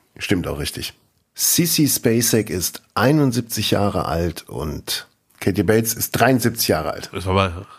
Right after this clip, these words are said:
Speaker 2: ja.
Speaker 1: So sieht's aus.
Speaker 2: Ja.
Speaker 1: Jetzt kommen wir zur letzten Frage bei Wer ist älter? Die Horror Edition. Wir schicken die gruseligsten Monster,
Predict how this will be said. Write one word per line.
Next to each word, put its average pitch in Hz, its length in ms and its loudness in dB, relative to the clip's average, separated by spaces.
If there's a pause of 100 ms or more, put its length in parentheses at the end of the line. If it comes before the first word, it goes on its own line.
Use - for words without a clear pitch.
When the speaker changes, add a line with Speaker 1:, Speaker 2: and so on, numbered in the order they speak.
(140)
Speaker 2:
ja. - 160 -10 (140)
Speaker 1:
So - 160 -6
sieht's 69 260 -8
aus. - 160 -10
Speaker 2:
Ja. 113 120 2 (720)
Speaker 1:
Jetzt - 420 -8
kommen 113 220 2
wir 117 120 2
zur 107 160 2
letzten 117 300 2
Frage 110 440 2
bei 87 440 0 (120)
Wer 117 300 2
ist - 300 -2
älter? 101 400 2
Die 98 340 0
Horror 107 540 2
Edition. 78 520 -4 (140)
Wir 107 400 0
schicken 120 300 -2
die 107 100 0
gruseligsten 113 640 2
Monster, 95 560 2